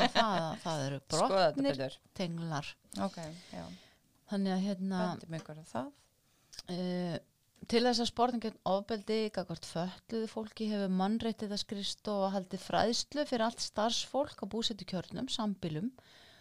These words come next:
Speaker 2: og í vinnu og virkni miðaður, eh, stoðþjónustu um ofbeldi og fatlað fólk. En starfshópurinn lagði áherslu að það yrði gert. Einnig hefur verið gefið út myndrænn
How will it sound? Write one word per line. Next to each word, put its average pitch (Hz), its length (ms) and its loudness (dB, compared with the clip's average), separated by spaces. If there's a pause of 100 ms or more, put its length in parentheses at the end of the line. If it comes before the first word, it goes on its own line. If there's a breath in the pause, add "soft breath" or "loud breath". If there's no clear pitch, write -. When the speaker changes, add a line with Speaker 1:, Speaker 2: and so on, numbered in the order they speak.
(280 loud breath)
Speaker 2:
og 214 160 0
í 220 120 4
vinnu 220 400 2
og 196 60 0
virkni 202 540 0
miðaður, 185 540 2 (240)
eh, 165 260 -2
stoðþjónustu 170 720 -2
um 175 120 -2
ofbeldi 165 520 -4
og 175 80 -8
fatlað 180 400 -6
fólk. - 400 -12 (640 soft breath)
En 170 100 2
starfshópurinn 202 720 2
lagði 190 240 6
áherslu 196 320 2
að 180 80 -4
það 165 220 2
yrði 190 180 -2
gert. - 540 -4 (600 soft breath)
Einnig 269 280 0
hefur 220 160 2
verið 190 100 -2
gefið 190 300 0
út - 320 -6
myndrænn 226 640 0